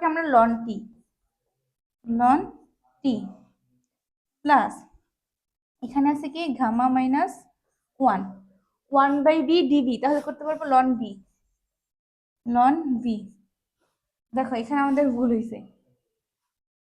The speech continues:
আমরা কি বললাম ইন্টিগ্রেশন করলে আমাদের উভয় পাশেই করতে হয়, তাহলে জিরো কে ইন্টিগ্রেশন করলে হয় কি ধ্রুবক, কনস্ট্যান্ট। তাহলে এখানে আমাদের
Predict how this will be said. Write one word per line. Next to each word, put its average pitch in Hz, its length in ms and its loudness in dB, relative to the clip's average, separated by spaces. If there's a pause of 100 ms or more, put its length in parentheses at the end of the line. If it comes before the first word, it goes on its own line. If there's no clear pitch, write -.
আমরা 302 220 4
কি 349 160 -2
বললাম 349 240 4 (220)
ইন্টিগ্রেশন 339 580 -6 (140)
করলে 320 320 0
আমাদের 302 200 0 (120)
উভয় 311 240 -4
পাশেই 277 300 -4
করতে 247 220 -4
হয়, 226 140 -6
তাহলে 285 160 -8 (100)
জিরো 269 220 2
কে 311 120 -10
ইন্টিগ্রেশন 339 420 -6 (100)
করলে 311 260 -2
হয় 320 200 -2
কি 302 80 -12 (120)
ধ্রুবক, 226 400 -4 (1000)
কনস্ট্যান্ট। 269 580 -2 (760)
তাহলে 269 240 -4
এখানে 339 200 2 (100)
আমাদের 320 200 2